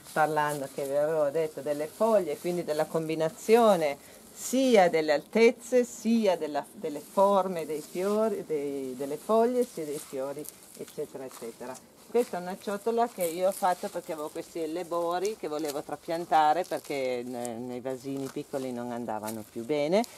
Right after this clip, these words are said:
infatti una volta trapiantati sono triplicati, sono venuti bellissimi.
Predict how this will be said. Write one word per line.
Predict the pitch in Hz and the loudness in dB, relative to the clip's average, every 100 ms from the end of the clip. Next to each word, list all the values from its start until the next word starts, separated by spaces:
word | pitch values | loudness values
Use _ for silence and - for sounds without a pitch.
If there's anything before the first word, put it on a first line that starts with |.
| - - | -20 -8
infatti | 151 - 156 151 | -4 4 4 4
una | 135 139 | -2 0
volta | 139 147 139 | 0 0 -2
trapiantati | 143 151 147 147 143 139 135 135 123 - | -2 -2 0 0 4 4 2 -2 -4 -4
sono | - - - 131 117 107 110 - - - - | -10 -8 -2 -2 -2 -4 -6 -8 -16 -18 -8
triplicati, | 139 - 127 - 127 127 - 185 | -6 -6 -6 0 2 2 0 -2
sono | - 127 110 | -2 -4 -4
venuti | 117 123 113 127 | -6 -6 -8 -4
bellissimi. | 156 190 196 208 - 247 285 | 0 4 4 2 2 4 4